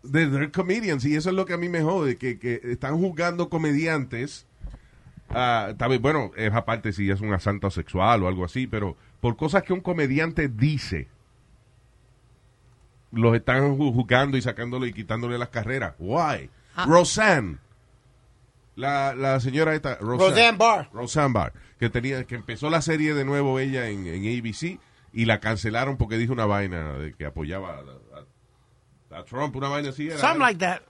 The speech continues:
Speaker 1: It was something stupid. Why did they cancel Roseanne? She's a comedian.
Speaker 2: La, la muchacha Kathy, la comediante.
Speaker 1: Kathy
Speaker 3: Kathy
Speaker 1: Griffin.
Speaker 3: Griffin.
Speaker 2: Sacó otra vez la foto de ella con la cabeza de Trump.
Speaker 1: Con la cabeza de Trump, sí.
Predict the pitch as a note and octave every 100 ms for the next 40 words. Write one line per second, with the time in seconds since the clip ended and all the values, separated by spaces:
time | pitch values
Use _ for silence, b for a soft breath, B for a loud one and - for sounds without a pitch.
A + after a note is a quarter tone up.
0 | _ _ C3 G#3+ A3 A3+ G#3+ F3+ A#3+ A#3+
1 | - - A#2+ F#3 C#4+ D#4+ E4+ - G3+ C4+
2 | D4 C4+ G#3 D3+ - A#3 D#4+ D#3 - _
3 | - A#3+ C4 B3+ - C#4+ - C#4+ C#4+ G3
4 | C#3 G2+ - - G3+ G#3 G3 G3 G3+ F#3+
5 | F#3 F#3 G#3+ G3+ A3 - A3 G#3 A3+ B3
6 | A3+ A3 F#3 C#3 D3+ F3 D#3 E3+ E3+ G3
7 | D#3 E3 A3 C#3+ D#3 D3+ - G2+ D#3+ A2+
8 | - F3+ G3+ G3+ G3+ G3 F#3+ F3+ F3 F#3+
9 | F#3+ F3+ E3+ D#3 C#3+ D#3 D3 C3+ - D#3
10 | D3+ F#3 D#3 C#3 C#3 A#2+ A#2+ A2 A#2+ B2
11 | A2+ F#2+ E2 A#1+ D#2+